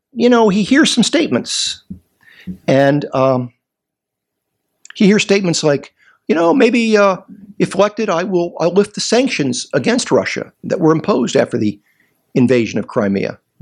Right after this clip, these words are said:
That's a pretty good thing. Or, "You know what? That guy Putin, he's smart. I admire him.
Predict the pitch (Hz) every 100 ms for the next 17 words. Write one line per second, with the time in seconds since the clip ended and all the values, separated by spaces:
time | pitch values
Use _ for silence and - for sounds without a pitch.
0 | - - - 247 117 80 - - 165 -
1 | - _ - - - - - 143 147 165
2 | 233 233 233 - - 196 - 202 202 233
3 | 254 262 220 - 214 - - 269 302 -
4 | _ _ _ _ - 170 185 175 196 311
5 | - 101 76